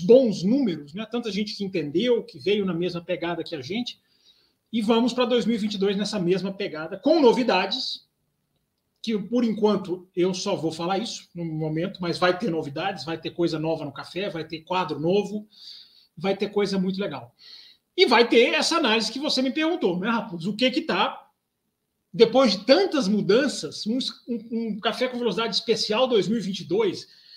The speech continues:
que foi quebrado aí nas férias, né, pra deleite dos ouvintes, foi, pa-, é, foi dividido em partes, pra quem quiser ouvir por tema, enfim, não quiser ouvir o especial todo, embora o especial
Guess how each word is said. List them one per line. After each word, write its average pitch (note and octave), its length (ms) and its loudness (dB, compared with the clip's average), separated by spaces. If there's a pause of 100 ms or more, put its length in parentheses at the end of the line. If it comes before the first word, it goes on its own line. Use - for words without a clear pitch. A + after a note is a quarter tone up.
(220)
que G3 80 -10
foi A#3+ 260 4
quebrado A#3 560 4
aí G#3+ 140 6
nas A3 240 -2
férias, A3+ 340 0
né, B3 120 -2
pra G3 160 -6
deleite G3+ 520 4
dos F#3+ 200 -4
ouvintes, F3 420 -2
foi, A3 340 0 (680)
pa-, G3 220 -2
é, G#3+ 140 -4
foi A3+ 360 4
dividido F#3+ 440 -2
em F3+ 120 0
partes, A3+ 320 -2
pra F#3+ 120 -10
quem C4 140 -2
quiser A3 220 2
ouvir G3+ 280 2
por G#3+ 240 -8
tema, G3 460 -2
enfim, G3+ 240 -6
não G3 120 -4
quiser F#3+ 220 -6
ouvir F3+ 200 -4
o G3+ 40 -4
especial F3 480 -6
todo, A3 320 -6 (720)
embora D#3 280 2
o D3 40 2
especial E3+ 640 -2